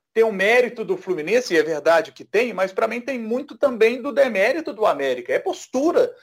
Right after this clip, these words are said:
Você vê que a postura muda no segundo tempo. O Juninho, na, na saída do intervalo, ele,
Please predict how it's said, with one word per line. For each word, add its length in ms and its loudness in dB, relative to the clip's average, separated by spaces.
Você 80 -10
vê 80 0
que 100 -2
a 60 2
postura 720 0
muda 320 -4
no 100 -8
segundo 380 -12
tempo. 280 -8
O 40 -6
Juninho, 600 0
na, 280 2
na 120 4
saída 360 2
do 100 -2
intervalo, 580 0
ele, 280 -6